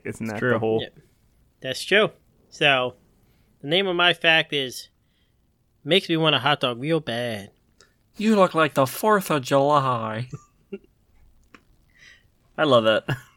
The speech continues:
Speaker 2: <laughs> I don't remember anything else from that movie <laughs> except for that line.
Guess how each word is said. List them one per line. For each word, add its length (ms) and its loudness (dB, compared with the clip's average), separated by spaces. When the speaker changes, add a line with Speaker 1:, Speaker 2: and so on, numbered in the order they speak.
Speaker 2:
<laughs> 280 2
I 120 4
don't 140 0
remember 280 2
anything 340 0
else 160 4
from 120 -4
that 120 -2
movie 440 0
<laughs> 40 -10
except 320 -6
for 100 0
that 240 2
line. 300 -6